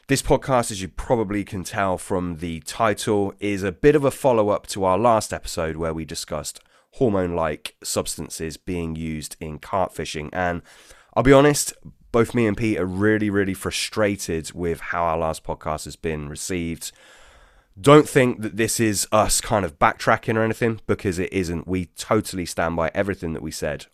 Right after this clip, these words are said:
on the last episode. But I think the point has been missed. The whole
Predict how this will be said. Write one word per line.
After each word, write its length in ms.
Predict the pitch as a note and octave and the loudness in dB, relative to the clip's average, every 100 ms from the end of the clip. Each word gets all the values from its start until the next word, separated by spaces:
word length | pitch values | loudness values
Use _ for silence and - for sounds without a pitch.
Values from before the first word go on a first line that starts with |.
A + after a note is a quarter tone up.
| - | -10
on 120 | D#2+ | -8
the 60 | |
last 280 | D2+ D2 - | -6 -8 -8
episode. 500 | D#2 - D#2 C#2+ C#2 - - - - | -8 -6 -4 -4 -6 -14 -20 -20 -4
But 140 | A#2 A2+ | 2 4
I 60 | |
think 260 | - B2+ A#2 | 4 0 0
the 80 | F2 | -2
point 380 | - B2+ A2+ | 0 2 0
has 120 | F2 - | -2 -4
been 300 | F#2+ F2 G2+ | -4 -2 -2
missed. 400 | F2 - - - _ - _ | -2 -4 -8 -12 _ -20 _
The 60 | F2+ | -10
whole 540 | - B2 A#2+ A#2 G2 | 2 6 6 4 0